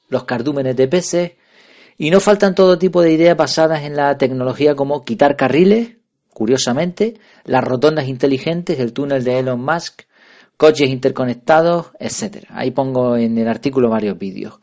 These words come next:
Pero a pesar de todo esto, el problema de los atascos, mm, es que no es tan sencillo de resolver, porque si no ya lo habrían logrado, ¿no? El problema básicamente está en que cada vez más,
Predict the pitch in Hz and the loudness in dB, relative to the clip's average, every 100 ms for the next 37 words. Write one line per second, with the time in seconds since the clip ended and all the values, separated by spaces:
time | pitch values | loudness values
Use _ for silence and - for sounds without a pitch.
0 | _ - - - - 233 233 185 - 208 | _ -20 -20 -8 4 8 8 4 4 4
1 | 196 202 196 190 202 208 156 190 208 202 | 6 6 4 4 2 2 4 4 2 0
2 | 185 175 185 180 - 196 - - 156 147 | -2 -4 -4 -4 -2 -2 -4 -14 -12 -10
3 | 147 - _ _ - - 180 220 202 208 | -10 -14 _ _ -6 -2 2 4 4 4
4 | 202 185 156 147 123 160 131 117 113 - | 2 -2 -4 -6 -4 -4 -2 -2 -4 -6
5 | 101 90 95 _ 117 113 117 127 139 147 | -8 -10 -16 _ -8 -4 -4 -2 0 2
6 | 135 117 113 123 165 165 113 190 - _ | 0 0 -2 0 2 0 -2 -8 -14 _
7 | _ _ - - - - - 139 160 190 | _ _ -20 -20 -20 -12 -8 2 6 6
8 | 247 190 180 202 196 165 156 143 156 214 | 6 4 2 0 -2 -2 -4 -8 -10 -12
9 | - - - - 165 143 139 135 - 208 | -12 -10 -4 -4 -6 -4 -2 0 2 2
10 | 202 196 160 185 208 | 2 0 -2 -6 -6